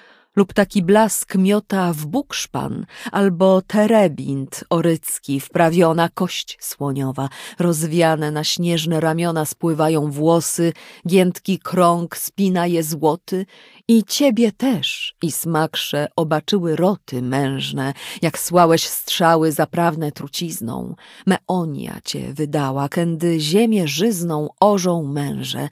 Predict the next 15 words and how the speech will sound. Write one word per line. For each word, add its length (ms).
i 80
paktol 640
złotonośny 840
płynie. 600
Był 340
i 120
Mnestej, 880
którego 380
zasługą 600
jedynie 500
zwycięskiego 920
już 400
Turna 560
ze 220
Szańców 840